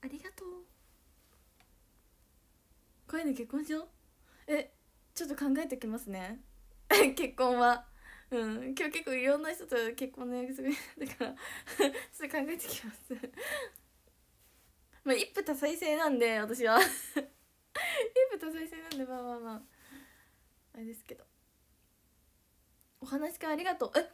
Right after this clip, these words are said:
こちらこそありがとうございます。アルバム握手あるといいな。え、それな？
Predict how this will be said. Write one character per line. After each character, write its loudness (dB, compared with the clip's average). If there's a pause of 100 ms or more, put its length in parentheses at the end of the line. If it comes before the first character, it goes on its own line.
こ -6
ち 2
ら 2
こ 2
そ 4
あ 6
り 6
が -2
と -2
う 2
ご 0
ざ 0
い 0
ま 2
す。 -10 (3750)
ア 0
ル 6
バ 2
ム -4
握 2
手 -2
あ 4
る -2
と -2
い 0
い 0
な。 -2 (420)
え、 4
そ 4
れ 4
な？ 6